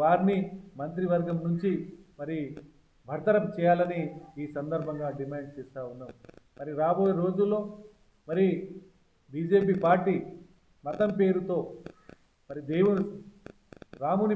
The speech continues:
పేరుతో, ఇప్పుడు రాముడు అనే వారు మరి అందరికీ దేవుడు, మరి అందరం పూజిస్తా ఉన్నాం. మనం అందరం హిందువులమే. కానీ హిందూయిజం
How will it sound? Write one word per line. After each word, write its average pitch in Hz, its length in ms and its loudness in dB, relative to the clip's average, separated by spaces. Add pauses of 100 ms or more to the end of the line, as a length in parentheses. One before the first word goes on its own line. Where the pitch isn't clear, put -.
పేరుతో, 185 360 2 (280)
ఇప్పుడు 151 200 -12 (100)
రాముడు 196 380 2
అనే 190 220 0 (680)
వారు 196 260 6 (540)
మరి 165 120 -4 (100)
అందరికీ 190 340 2 (120)
దేవుడు, 170 280 0 (400)
మరి 151 140 -8 (100)
అందరం 208 260 2 (160)
పూజిస్తా 175 380 0 (140)
ఉన్నాం. 160 200 -2 (1120)
మనం 160 240 -8
అందరం 202 260 0 (100)
హిందువులమే. 185 500 4 (760)
కానీ 202 300 0 (460)
హిందూయిజం 202 500 2